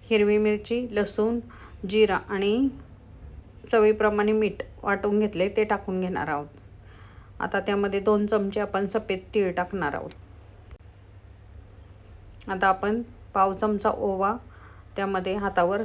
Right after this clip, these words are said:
चोळून टाकणार आहे. हातावर चोळून टाकला की ओव्याचा वास छान येतो.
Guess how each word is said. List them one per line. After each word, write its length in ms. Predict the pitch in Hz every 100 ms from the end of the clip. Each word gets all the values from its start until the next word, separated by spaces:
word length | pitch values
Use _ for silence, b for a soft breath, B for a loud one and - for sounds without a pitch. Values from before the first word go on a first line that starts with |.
| - - - -
चोळून 300 | 214 208 202
टाकणार 360 | 202 202 190 147
आहे. 100 | 143 -
हातावर 320 | 190 196 202
चोळून 400 | 196 208 190 208
टाकला 280 | 202 202 202
की 120 | 196
ओव्याचा 480 | 190 185 185 180 202 214 B B B -
वास 300 | 208 208 -
छान 180 | 214 190
येतो. 300 | 170 - -